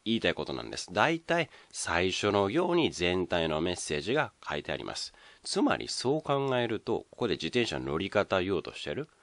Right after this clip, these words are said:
してないよね。交通渋滞の話するでとも言ってません。交通渋滞ってことはまず出てきてないです、まだ。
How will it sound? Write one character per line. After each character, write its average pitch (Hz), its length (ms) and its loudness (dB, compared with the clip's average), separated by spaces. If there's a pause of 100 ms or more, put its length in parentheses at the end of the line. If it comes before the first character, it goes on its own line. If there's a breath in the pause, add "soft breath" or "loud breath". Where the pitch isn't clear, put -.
(360 loud breath)
し - 120 -8
て 240 140 0
な 92 120 2
い 50 60 -2
よ - 80 -6
ね。 101 180 -2 (640 soft breath)
交 156 260 6
通 143 280 4
渋 131 140 6
滞 110 160 4
の 87 100 2
話 90 320 -4
す - 200 -4
る 90 140 -2
で 71 180 -2
と 64 120 -12
も 62 160 -10 (140)
言 78 100 -2
っ - 20 -4
て 78 120 -4
ま 71 100 -4
せ - 120 -10
ん。 - 140 -12
交 107 200 0
通 135 140 -2
渋 147 100 -2
滞 98 140 0
っ - 20 -6
て - 80 -6
こ 71 100 -4
と 69 60 -6
は 62 60 -4
ま 85 180 0
ず 64 140 -12
出 87 140 -2
て 123 140 2
き - 100 -14
て 113 100 -2
な 76 120 0
い 50 40 -8
で 50 80 -10
す、 - 160 -14
ま - 80 -10
だ。 - 140 -14